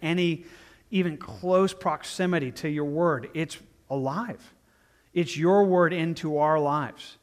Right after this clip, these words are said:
I think about what you tell us there in the book of Romans that some of us were reading this morning,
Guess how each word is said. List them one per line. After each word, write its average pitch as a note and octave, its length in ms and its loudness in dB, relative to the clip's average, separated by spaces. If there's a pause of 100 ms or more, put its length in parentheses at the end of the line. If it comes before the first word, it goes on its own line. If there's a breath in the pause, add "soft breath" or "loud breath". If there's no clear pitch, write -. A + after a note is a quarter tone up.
(540 soft breath)
I D3+ 100 -4
think F3 160 2
about E3 200 4
what D#3 220 -2
you D3+ 60 -4
tell D#3 280 2
us - 260 -6
there E3 300 2
in D3+ 80 0
the D3 60 -4
book D3 180 -2
of C3+ 140 -6
Romans C#3+ 440 -2
that - 120 -14
some D#3 240 -2
of C#3+ 100 -4
us C#3+ 140 -8
were D3 100 -4
reading C#3+ 300 -2
this C#3+ 220 -8
morning, D3+ 420 -10